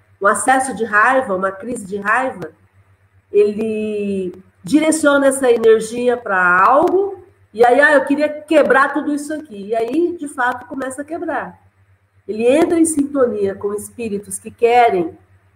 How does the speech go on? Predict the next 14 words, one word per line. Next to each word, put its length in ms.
ver 220
o, 200
o, 440
o 80
fogo 320
no 100
parquinho, 540
né? 320
E 100
aí 180
tá 160
feita 280
a 40
confusão. 580